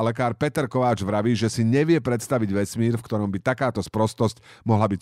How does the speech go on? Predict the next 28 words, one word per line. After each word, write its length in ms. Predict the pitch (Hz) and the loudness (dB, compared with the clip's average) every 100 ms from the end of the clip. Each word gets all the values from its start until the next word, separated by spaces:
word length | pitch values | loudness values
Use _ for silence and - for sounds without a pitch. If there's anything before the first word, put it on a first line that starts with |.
| 98 | -2
súčasťou 400 | 87 95 - 90 | -2 -4 -2 -4
trestného 400 | 92 87 98 90 87 | -4 -4 -2 -2 2
zákona. 480 | 92 90 95 80 - - - - | 0 0 -2 -2 -8 -20 -20 -4
Nepozná 480 | 135 147 170 143 151 | 0 2 2 2 0
takú 320 | 123 123 - | 0 -2 0
krajinu, 560 | 104 110 107 117 117 - | 0 2 4 4 2 0
kde 240 | 98 101 | -4 -2
by 60 | 98 | -2
podobný 480 | - 143 139 117 104 90 | -2 0 0 0 -2 -2
trestný 400 | 90 - 90 87 | -6 -6 -8 -6
čin 240 | 90 90 | -6 -6
existoval. 640 | 95 87 95 - 90 80 64 _ _ - | -6 -4 -4 -2 -2 -2 -8 _ _ -12
A 80 | 87 | -4
vidíte, 480 | 113 120 120 120 | -2 0 0 -2
keď 160 | 107 110 | -4 -6
sa 140 | - 82 | -8 -10
chce, 240 | - 98 | -6 -6
tak 160 | 90 - | -6 -8
sa 160 | 98 | -4
dá. 320 | 85 98 85 - _ - _ | 0 2 0 -4 _ -20 _
Zmena 560 | 95 95 120 123 147 156 | -4 2 4 4 2 0
má 200 | 107 107 | 0 -2
platiť 440 | 101 110 101 107 - | 0 -2 -2 -4 -6
od 240 | 101 - - | -10 -8 -2
prvého 480 | 143 147 113 85 | 0 2 2 0
júla 280 | 87 92 87 - | 0 0 -2 -6
tohto 320 | 85 - 92 | -8 0 0
roka. 320 | 90 87 | 2 -2